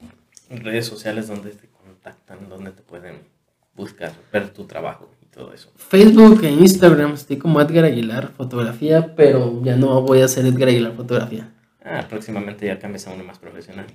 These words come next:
Speaker 2: Sí, vamos a cambiar a este, Noé y yo vamos a hacer una nueva página.
Speaker 1: Ahí
Speaker 2: Bueno,
Speaker 1: va.
Speaker 2: va a ser la misma, pero va a cambiar el nombre.
Speaker 1: Ahí la van a, igual, pues, se reúnen en esa misma y cuando le cambien el nombre queda
Speaker 2: Ajá, aún no vemos el, eh, aún no sabemos el nombre, de hecho, el nombre lo vamos a ver el día de hoy,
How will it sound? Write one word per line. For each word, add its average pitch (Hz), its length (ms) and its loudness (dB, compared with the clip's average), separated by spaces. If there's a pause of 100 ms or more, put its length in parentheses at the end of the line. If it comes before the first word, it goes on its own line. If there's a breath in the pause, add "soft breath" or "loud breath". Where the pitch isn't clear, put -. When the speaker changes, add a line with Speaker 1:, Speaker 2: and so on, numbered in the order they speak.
(100)
Speaker 2:
Sí, 131 260 0
vamos 131 300 4
a 135 60 -8
cambiar 127 340 4
a 135 100 4
este, 117 440 -2
Noé 120 240 -2
y 127 80 4
yo 127 120 6
vamos 127 220 0
a 127 40 -10
hacer 120 200 -8
una 123 400 -4
nueva 120 320 -10
página. 120 300 -10 (320)
Speaker 1:
Ahí - 80 -14
Speaker 2:
Bueno, 151 220 4
Speaker 1:
va. - 40 -8 (280)
Speaker 2:
va 117 40 -8
a 120 40 -8
ser 139 120 -12
la 135 60 -8
misma, 123 280 -4
pero 120 140 -6
va 117 60 -6
a 117 40 -12
cambiar 117 220 -6
el 120 60 -6
nombre. 120 220 -8 (420)
Speaker 1:
Ahí - 80 -12
la 117 100 0
van 113 160 -2
a, 90 460 -14
igual, 160 280 -8
pues, - 140 -14
se 127 160 -14
reúnen 131 380 -4
en 127 60 -8
esa 123 100 -6
misma 123 280 0
y 120 40 -2
cuando 95 200 -16
le 95 120 -20
cambien 104 240 -18
el 98 100 -16
nombre 98 220 -18
queda 82 320 -20 (440)
Speaker 2:
Ajá, 127 300 -2 (100)
aún 139 220 6
no 175 100 10
vemos 175 300 10
el, 135 220 6
eh, 135 80 8
aún 131 260 4
no 147 60 0
sabemos 143 340 6
el 127 140 4
nombre, 135 260 4
de 135 220 4
hecho, 135 300 2
el 127 60 -2
nombre 139 220 0
lo 135 120 2
vamos 139 200 -4
a 117 160 -4
ver 117 300 -2
el 127 60 -4
día 127 100 2
de 120 80 2
hoy, 139 180 -4